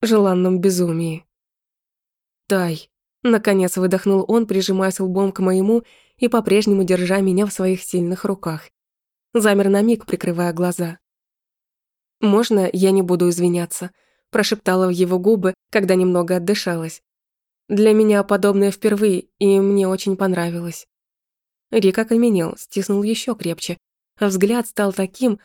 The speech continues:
словно он только что вынырнул из бездны. «И еще хочется твоих поцелуев». Он снова ничего не ответил, в очередной раз резко выдохнул, и его глаза потемнели.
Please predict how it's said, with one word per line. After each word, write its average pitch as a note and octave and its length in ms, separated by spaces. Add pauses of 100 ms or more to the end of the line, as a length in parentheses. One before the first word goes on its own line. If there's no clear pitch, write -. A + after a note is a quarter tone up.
(260)
словно G3 360
он G3 80
только F#3+ 280
что A3 240
вынырнул F#3 500
из G#3 100
бездны. E3+ 480 (1080)
«И G#3+ 80
еще G3+ 600
хочется F3+ 640 (120)
твоих G3 340
поцелуев». F3+ 640 (960)
Он A3+ 160
снова A#3 280
ничего F3+ 360
не F3+ 120
ответил, F3+ 500 (320)
в A3 60
очередной A#3 480
раз G#3 220
резко F#3+ 340
выдохнул, F#3 640
и - 60
его F#3 340
глаза F#3 320
потемнели. E3 640